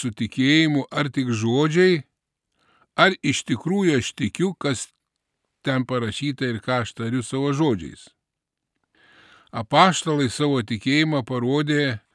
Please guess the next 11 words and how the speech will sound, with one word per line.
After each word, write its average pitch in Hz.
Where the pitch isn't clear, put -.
akivaizdžiai, 120
net 127
paju-, 117
paliudydami 143
savo 123
kraujo 135
kainą. 85
Tai 135
buvo 147
jų 139
liudijimas. 87